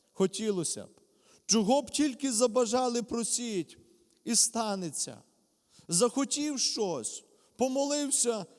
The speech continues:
і воно раз сталося. Пам'ятаєте ту казочку? «По щучьему веленню, по моєму хотінню». І печка сама їде, і щось інше саме відбувається.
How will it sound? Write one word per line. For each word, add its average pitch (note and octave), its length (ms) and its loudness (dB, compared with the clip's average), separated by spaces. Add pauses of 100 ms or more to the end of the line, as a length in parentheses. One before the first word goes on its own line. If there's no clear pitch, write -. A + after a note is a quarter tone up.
(120)
і B3+ 100 -2
воно C4+ 280 2
раз C4+ 280 2
сталося. F3 800 0 (580)
Пам'ятаєте A#3 680 -2
ту E4+ 140 -4
казочку? E3 760 -6 (360)
«По G3 100 0
щучьему G#3 580 -2
веленню, A3 500 -2
по G#3 120 -6
моєму G#3+ 360 -4
хотінню». C#3 680 -8 (2000)
І G3 100 -4
печка C4 460 -2
сама A#3 320 0
їде, G3 560 -6 (1120)
і G#3 100 -4
щось A3 280 0
інше B3+ 360 -4
саме A#3 340 -2
відбувається. F#3 1000 -8